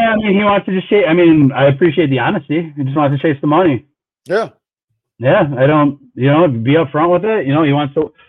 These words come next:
Speaker 1: wants to get paid and want, first, wants to win second. So, um, you know,
Speaker 2: I
Speaker 1: we
Speaker 2: mean
Speaker 1: signed him very late in free agency. Um, you know, there, I don't
Speaker 2: Got
Speaker 1: think
Speaker 2: him
Speaker 1: there's
Speaker 2: cheap.
Speaker 1: the offers.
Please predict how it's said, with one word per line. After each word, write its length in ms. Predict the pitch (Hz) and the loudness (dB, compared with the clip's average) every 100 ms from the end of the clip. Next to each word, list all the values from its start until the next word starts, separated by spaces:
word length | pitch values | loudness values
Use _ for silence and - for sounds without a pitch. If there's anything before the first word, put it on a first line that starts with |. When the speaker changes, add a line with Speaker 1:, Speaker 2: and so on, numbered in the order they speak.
| _ | _
Speaker 1:
wants 280 | 131 143 139 | -4 -4 -4
to 80 | 139 | -2
get 160 | 151 | -2
paid 280 | 143 147 185 | 0 0 2
and 80 | 170 | 0
want, 220 | 147 160 139 127 123 | 0 -2 -4 -6 -2
first, 280 | 170 202 | -2 0
wants 160 | 165 147 | -4 -2
to 80 | 151 | 0
win 220 | 165 160 | 0 -2
second. 400 | 190 196 123 113 - | -4 -4 -6 -10 -6
So, 320 | 127 123 120 _ _ _ _ - | -2 -2 -4 _ _ _ _ -8
um, 260 | 113 117 | -4 0
you 80 | 127 | 2
know, 140 | 135 143 | 2 2
Speaker 2:
I 160 | 139 | 2
Speaker 1:
we 180 | 131 139 | 2 0
Speaker 2:
mean 100 | 135 | 0
Speaker 1:
signed 240 | 165 165 | -2 0
him 240 | 147 160 113 | 0 0 0
very 360 | 127 147 147 | 0 2 2
late 340 | 131 131 147 160 | 2 2 0 0
in 180 | 143 151 | -2 -4
free 240 | 139 147 | -4 -4
agency. 580 | 156 160 185 139 208 220 | -4 -4 -6 -8 -8 -2
Um, 320 | 190 131 127 123 | 0 0 0 -2
you 80 | 131 | -2
know, 100 | 127 | -2
there, 240 | 127 127 | -2 -2
I 60 | 117 | -4
don't 120 | 123 | -2
Speaker 2:
Got 120 | 131 | -2
Speaker 1:
think 100 | 123 | -2
Speaker 2:
him 60 | 131 | -4
Speaker 1:
there's 100 | 123 | -4
Speaker 2:
cheap. 100 | 123 | -2
Speaker 1:
the 20 | |
offers. 400 | 123 127 147 139 | -4 -4 -4 -4